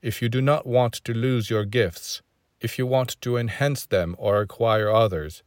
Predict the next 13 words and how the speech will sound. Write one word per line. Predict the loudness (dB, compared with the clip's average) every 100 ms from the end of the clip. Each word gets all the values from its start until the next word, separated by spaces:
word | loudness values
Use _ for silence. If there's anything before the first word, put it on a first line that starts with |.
| _ _ _ _
you | -4 -2
must | 2 0 0 -6 -6
prepare | -6 0 0 0
a | -2
suitable | -6 -6 -6 -6 -6 -6
dwelling | -2 2 4 2 -2 -8
for | -8 -6
these | -4 -4 -4
celestial | -6 -4 -2 -2 -2 -4 -2
entities, | -2 -2 -8 -14 -12 -14 -18 _ _ _ _ _
one | -4 -2
of | -4 -8
peace, | -6 -6 -8 -12